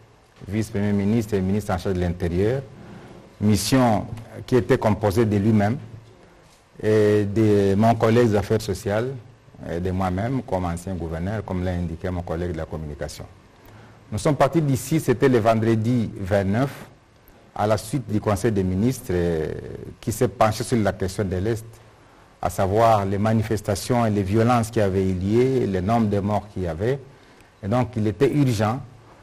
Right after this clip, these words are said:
étant donné que le chef de l'État suivait de près la situation, que le gouvernement sache exactement qu'est-ce qui s'est passé sur le terrain.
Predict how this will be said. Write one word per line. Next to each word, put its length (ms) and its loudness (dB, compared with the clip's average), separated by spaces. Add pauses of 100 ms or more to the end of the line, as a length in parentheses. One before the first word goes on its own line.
(120)
étant 200 0
donné 220 4
que 100 0
le 100 4
chef 220 2
de 60 2
l'État 320 4
suivait 460 2
de 100 2
près 180 -2
la 80 0
situation, 600 -6 (500)
que 80 -2
le 140 2
gouvernement 400 4
sache 400 -2 (100)
exactement 720 0
qu'est-ce 240 -4
qui 100 -6
s'est 160 -4
passé 280 -4
sur 160 -6
le 120 -2
terrain. 300 -8